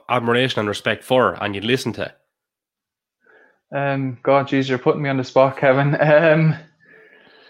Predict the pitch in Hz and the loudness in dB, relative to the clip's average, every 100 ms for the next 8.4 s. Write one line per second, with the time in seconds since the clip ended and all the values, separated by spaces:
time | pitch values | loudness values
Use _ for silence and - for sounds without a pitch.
0 | _ _ _ _ _ _ - 180 180 180 | _ _ _ _ _ _ 2 4 6 6
1 | 180 - 202 233 202 196 196 190 185 170 | 6 4 6 2 6 4 4 0 -2 2
2 | 180 170 175 175 170 - - 160 151 147 | 4 4 4 2 2 -10 -2 -2 0 0
3 | 151 160 165 - - - 151 147 147 147 | 2 0 -4 -20 -20 -12 -10 -4 -2 -2
4 | 147 156 156 - _ _ - 135 139 135 | 0 0 -2 -20 _ _ -10 -6 -4 -4
5 | 131 131 131 127 113 _ _ _ _ - | -4 -6 -10 -14 -20 _ _ _ _ -10
6 | 131 127 - 127 127 127 127 - _ _ | -8 -8 -4 -2 0 -2 -4 -10 _ _
7 | _ _ _ - 135 135 135 139 - 135 | _ _ _ -6 -4 0 4 4 4 0
8 | - 131 135 127 | 2 0 0 -4